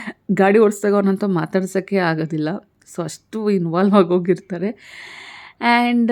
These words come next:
ಹಾ, ಪಯಣ ಶುರು ಆಯ್ತು, ಹೊರಟ್ವಿ. ಹೌದು, ತಾಯಿ ಮುದ್ದಮ್ಮ ದೇವಸ್ಥಾನ ಬಗ್ಗೆ ನಾನು ನಿಮಗೆ ಹೇಳ್ತೀನಿ. ಈ ದೇವಸ್ಥಾನ ನಮ್ಮ ರಾಮನಗರ ಜಿಲ್ಲೆಯಲ್ಲಿ ತುಂಬ ಫೇಮಸ್.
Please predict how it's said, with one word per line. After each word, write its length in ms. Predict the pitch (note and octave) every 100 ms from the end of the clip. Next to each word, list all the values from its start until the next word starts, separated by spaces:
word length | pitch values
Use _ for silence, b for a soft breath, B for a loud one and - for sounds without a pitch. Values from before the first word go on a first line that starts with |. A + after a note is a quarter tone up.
| A#3
ಹಾ, 560 | G3+ G#3+ F#3+ E3+ - -
ಪಯಣ 240 | F#3+ F#3 F#3
ಶುರು 340 | F#3 F#3 F#3
ಆಯ್ತು, 460 | F3 D#3 D3+ F3 F#3
ಹೊರಟ್ವಿ. 640 | E3 D#3 D#3 D#3+ E3 E3 _ _ _ _ _ _ _ _ _ _ -
ಹೌದು, 300 | F#3 E3+ -
ತಾಯಿ 260 | - F#3+
ಮುದ್ದಮ್ಮ 420 | G3+ F#3+ F3+ F3+ F3
ದೇವಸ್ಥಾನ 520 | E3+ E3+ E3+ F3+ E3+
ಬಗ್ಗೆ 280 | D#3+ D#3 E3+
ನಾನು 180 | F3 D#3+
ನಿಮಗೆ 500 | D#3 D#3 D#3 D3 D3+
ಹೇಳ್ತೀನಿ. 840 | D#3 D#3+ E3+ E3 D#3+ E3 F#3 C#4+ B B B B B B
ಈ 80 | -
ದೇವಸ್ಥಾನ 560 | G#3+ A3 B3 B3+ B3+ A#3 B3 C4+ -
ನಮ್ಮ 320 | G#3+ C#4 F4 A#3 - -
ರಾಮನಗರ 580 | F#3 G3 A#3 A3+ G#3+ G#3
ಜಿಲ್ಲೆಯಲ್ಲಿ 720 | E3+ F3 F#3 F#3 F3 G3 A#3
ತುಂಬ 400 | - - G3+ G#3+
ಫೇಮಸ್. 680 | A3+ F#3 F3 F3 D#3+ -